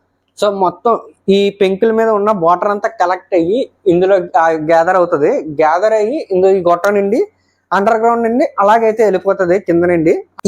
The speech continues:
ఈ ప్లేస్ ఎలాగ ఉంటదంటే మనకి compare to other అక్కడ ఈ ల్యాండ్ కి ఈ ల్యాండ్ కి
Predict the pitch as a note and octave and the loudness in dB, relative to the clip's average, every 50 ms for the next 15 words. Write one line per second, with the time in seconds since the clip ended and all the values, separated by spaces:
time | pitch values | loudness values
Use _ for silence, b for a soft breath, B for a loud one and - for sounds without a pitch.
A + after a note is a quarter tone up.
0 | G#3 A#3 B3+ C#4+ C#4 B3 - B3 A#3 A#3 A#3+ B3+ A#3 G#3+ A#3 B3 A#3+ A#3 A3+ A3 | 2 4 4 2 2 0 2 2 2 4 4 2 2 2 2 0 0 -2 0 -2
1 | A3 G3+ F3+ E3 F3 F#3+ A3+ D4+ - - _ _ _ _ - E3+ F3 F#3+ G#3+ G#3 | -2 -2 -2 -2 -2 -2 -2 -2 -8 -12 _ _ _ _ -4 -2 -2 -2 -2 -2
2 | - A3 G3+ - G#3 G3 G#3 G#3 A#3+ A#3+ A3+ B3 B3+ A#3 F#3+ F#3 F3+ F#3 A3 A3+ | -4 -6 -2 -2 -2 -2 0 2 2 2 2 0 0 0 0 0 0 2 2 0
3 | A3+ - - F3+ F3+ F3+ - - A#3 A3 G3+ F#3+ F#3+ G3 G#3+ A3+ A3+ A3+ A3+ A3+ | 0 0 -2 -2 -2 -2 -4 -4 -2 -2 -2 -2 0 0 0 2 2 2 0 0
4 | A3+ A3+ - C4 B3+ A#3 A3 A3+ A3+ A3 A3 A3 A3 G#3+ - | -4 -4 -2 0 0 2 2 2 2 0 0 -2 -4 -4 -6